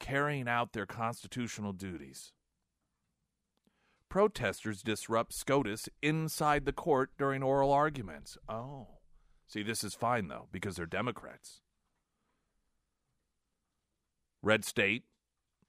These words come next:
noting that Democrats are fond of talking despairingly about election deniers, despite the fact that they themselves have been denying objecting to elections for at least two decades. Yet Democrats have no problem denying the validity of the Supreme Court, even calling the justices extremists.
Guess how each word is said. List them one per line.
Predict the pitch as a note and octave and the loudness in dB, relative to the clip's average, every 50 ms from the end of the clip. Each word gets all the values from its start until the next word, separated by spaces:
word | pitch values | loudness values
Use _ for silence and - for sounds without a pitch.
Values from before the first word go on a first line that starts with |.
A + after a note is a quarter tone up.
| _ _ _ _ _ _ | _ _ _ _ _ _
noting | G#2 G#2 A2 A2 A2 A2+ A#2 | 2 4 6 6 6 4 2
that | A#2 G#2 | 0 2
Democrats | A2+ A2+ A2 A2+ - A#2+ G#2+ G#2+ G2+ - | 2 2 0 0 0 0 0 0 0 -2
are | G#2+ | -4
fond | - - G#2+ G#2 G#2+ A2+ A2 | 0 2 4 4 4 4 2
of | G2 - | -4 -6
talking | - A#2 G#2+ G#2 - A2 G2+ G2 | -2 0 0 0 0 -2 -4 -2
despairingly | F#2+ - - - B2 A#2 A2+ A2+ A2 G#2+ G#2 G2 F#2+ F#2 F#2 F2 F2 F#2 A2 A#2 A2 - | -4 -6 -2 2 4 4 6 4 4 2 0 -2 -2 -2 -2 -2 -2 -4 -4 -6 -6 -4
about | - G#2 G2 A2 G#2 G2+ G#2 - _ | -4 0 4 4 4 4 4 2 _
election | G2 G2+ G2 G#2 A#2 B2 B2 - - - B2 A2 G#2 | -2 -2 0 2 2 2 0 -2 -6 -6 -4 -2 -2
deniers, | G#2 G2+ G2 F2+ F2 E2+ E2+ F2 F#2 G2+ A2 G#2+ | -2 0 0 0 0 0 0 -2 -4 -4 -6 -8
despite | A2 G#2+ - - A#2 A2+ A2+ - | -10 -12 -4 2 2 4 4 2
the | G#2+ | -2
fact | G2 - G#2 G2 G#2 - - | -4 0 0 0 0 0 -4
that | A2 F2+ | -4 -2
they | - A2+ G#2+ G#2+ | 0 0 0 0
themselves | G#2 G#2 G2+ - - G#2+ F2+ F2 F2+ F#2+ G2+ | 0 -4 -6 -4 -2 -2 0 0 0 -2 -4
have | G#2+ G2 | -4 -4
been | G#2+ G2+ | -4 -4
denying | G2 G#2+ G#2+ G2+ F#2 F2+ F#2 F#2+ G#2 | -4 -4 -2 -2 -2 0 -2 -2 -4
objecting | G#2+ G#2 A2+ G2 F#2+ - - A2 G#2 | -4 -2 -2 -4 -2 -4 -6 -8 -6
to | - A2+ G#2+ | -4 -4 -2
elections | G2+ F2 E2 E2 - G2 G2 F#2 | -2 -2 -4 -4 -6 -10 -10 -10
for | - F#2+ | -8 -10
at | F2+ F#2 | -4 -2
least | A2+ B2+ - - - | -2 -2 -2 -4 -6
two | G2 F#2 | -6 -6
decades. | D#2 C#2+ C#2 C2+ - C#2+ C#2+ D#2+ - - - - - - - - - - - | -4 -4 -4 -4 -6 -8 -10 -10 -10 -12 -18 -20 -20 -20 -20 -20 -20 -20 2
Yet | - D#3+ E3+ | 4 4 6
Democrats | F3 A3 A3+ B3+ B3+ C4+ B3+ - | 6 4 4 4 4 4 4 4
have | A#3 G#3+ G#3 | 4 4 6
no | G3+ G3 | 4 4
problem | E3+ - G3 F3+ F3 F3 | 6 6 6 6 6 6
denying | D#3+ E3+ D#3+ D#3 C#3+ C#3 C#3+ D3 | 4 2 4 6 6 6 4 4
the | D3 C#3 | 0 2
validity | B2+ C#3+ C3+ C3 B2+ A#2+ A#2 A#2+ B2 C3+ | 2 4 4 6 6 4 4 2 2 0
of | C3+ | 0
the | D3 D3+ | 0 -2
Supreme | - - D3+ - F3 F3 F3 E3+ | -4 -4 -4 -2 -2 0 0 -2
Court, | D#3 E3 E3+ F3 G3 G3 D#3+ | -2 2 4 6 6 6 6
even | B2+ B2+ C3 C3+ C3 | 4 0 -2 -2 -2
calling | C#3 C#3+ D3 D3 D3 D3 | 4 4 6 6 6 2
the | D3 | 0
justices | C3+ - D3+ D3+ D3 C#3 - D3+ C#3+ - E3 D#3 C#3 | 0 2 4 4 4 2 0 -6 -4 0 0 0 2
extremists. | D#3+ D#3 C#3 - - - - D#3+ D#3+ F3 G3+ A#3 A#3+ G#3 - - - - - - - - | 0 -2 -2 -4 -8 -6 -2 2 2 4 4 2 0 -2 -4 -6 -10 -12 -12 -14 -16 -20